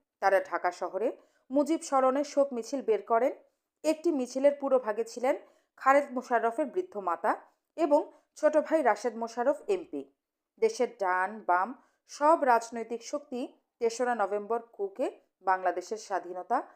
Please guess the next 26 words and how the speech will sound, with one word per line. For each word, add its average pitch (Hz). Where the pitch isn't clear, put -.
ও 269
সার্বভৌমত্বের 269
বিরুদ্ধে 185
আধিপত্যবাদী 202
শক্তির 220
ষড়যন্ত্র 208
হিসেবে 180
চিহ্নিত 185
করে। 139
সেনানিবাস 339
পরিস্থিতি। -
পনেরো 320
আগস্ট 311
ও 233
তিন 277
নভেম্বর 247
কুকে 240
সাধারণ 202
সৈনিকরা 208
অফিসারদের 196
ফায়দা 220
হাসিলের 202
কারসাজি 175
হিসেবে 180
চিহ্নিত 185
করে। 143